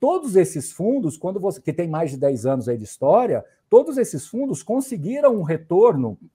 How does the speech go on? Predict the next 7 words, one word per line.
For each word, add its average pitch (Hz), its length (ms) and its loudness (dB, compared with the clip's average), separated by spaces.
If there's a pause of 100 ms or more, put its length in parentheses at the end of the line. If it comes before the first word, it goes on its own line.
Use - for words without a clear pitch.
(380)
é, 151 460 4 (920)
composto, 214 760 4
considerando 180 560 -2
o - 20 -6
rendimento 156 540 -6
mais 131 240 -6
cotas, 170 640 -2